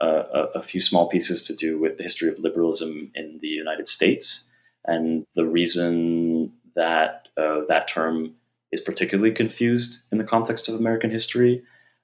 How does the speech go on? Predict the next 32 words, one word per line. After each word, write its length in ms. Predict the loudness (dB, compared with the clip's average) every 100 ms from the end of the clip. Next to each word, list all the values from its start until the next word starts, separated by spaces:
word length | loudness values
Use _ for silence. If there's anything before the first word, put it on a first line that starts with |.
| -4
Uh, 340 | 0 4 2 2
I'm 120 | 4
also 200 | 4 4
looking 320 | 2 2 -2
to 140 | 0 -2
extend 640 | -2 0 2 2 0 -2
some 160 | -2 -2
of 120 | 0
the 60 |
work 280 | 0 0 0
that 80 | 0
I 80 | 0
did 180 | 2 0
in 140 | 0
the 80 | 0
book 340 | 0 0 -4 -6
on, 380 | -2 -2 -4 -10 _ _ _ -4
on 260 | -2 -2
financialization 1040 | 0 2 2 2 2 2 2 4 2 0 -2
and 140 | -2 -2
its 140 | 0
relationship 640 | 0 0 0 2 2 0
to 340 | -2 2 2 2
liberalism 600 | 0 2 2 2 0 0
and 180 | -2 -6
to 80 | -6
neoliberalism. 840 | 0 2 4 2 2 2 -2 -4 -8 _ _ _ _ 0
I 80 | 0
feel 460 | 0 0 2 2
that 240 | 2 0 -2
the, 440 | 0 2 2 0 -6 _ _ 0
um, 880 | 2 4 2 -2 -4 -8 -10 -10